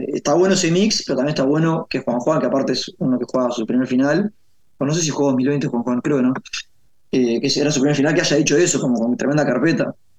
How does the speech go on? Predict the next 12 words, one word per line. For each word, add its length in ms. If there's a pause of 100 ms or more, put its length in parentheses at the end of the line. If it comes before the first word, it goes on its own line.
(140)
Y 120
ta, 100
estuvo 240
tremenda 240
entrada 200
en 60
calor, 460 (720)
y 60
ahí 240
volvimos 320
al 60
vestuario, 800